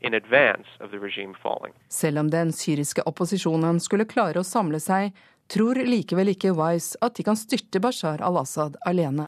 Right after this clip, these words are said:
Speaker 1: No way. They'll admit that too. I mean, look, guys with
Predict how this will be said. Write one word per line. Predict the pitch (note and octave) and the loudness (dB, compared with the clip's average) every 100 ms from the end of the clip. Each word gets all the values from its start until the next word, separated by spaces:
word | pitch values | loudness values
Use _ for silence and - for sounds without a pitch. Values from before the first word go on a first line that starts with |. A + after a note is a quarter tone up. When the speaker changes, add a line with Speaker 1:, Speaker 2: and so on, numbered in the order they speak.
| _ | _
Speaker 1:
No | D3 E3 | 0 2
way. | A3+ A3 - _ - | 0 -4 -10 _ 2
They'll | C#3+ F3 | 8 8
admit | D#3 C4+ - | 6 0 0
that | - - | -2 -2
too. | F3+ - - - - | -4 -4 -6 -8 -4
I | |
mean, | C3 C#3+ | -4 0
look, | D#3+ - - - B2+ | 0 -2 -8 -16 2
guys | C#3 C#3+ D3 | 6 6 4
with | C#3 | -6